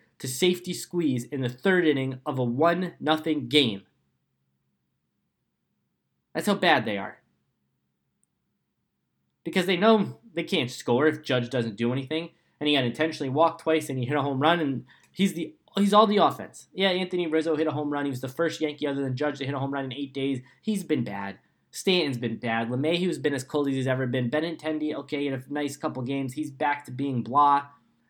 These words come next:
Isaiah Kiner-Falefa is the worst everyday player in Major League Baseball. Josh Donaldson's right there alongside him.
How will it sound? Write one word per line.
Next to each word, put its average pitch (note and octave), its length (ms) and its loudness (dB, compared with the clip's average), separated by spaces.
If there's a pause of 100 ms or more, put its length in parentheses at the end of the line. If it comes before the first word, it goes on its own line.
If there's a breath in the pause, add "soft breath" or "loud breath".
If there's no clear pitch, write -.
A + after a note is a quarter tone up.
(120)
Isaiah E3 320 2
Kiner-Falefa D#3+ 840 0
is C3+ 220 0
the C#3 140 -4
worst D3 500 0 (760 soft breath)
everyday D#3 560 0
player E3 360 2
in C#3+ 80 6
Major D3+ 220 4
League C3+ 160 2
Baseball. E3+ 720 0 (260)
Josh E3 240 2
Donaldson's D#3+ 540 -2
right D3 320 -2
there D#3 160 2
alongside D3+ 540 0
him. F3 180 -6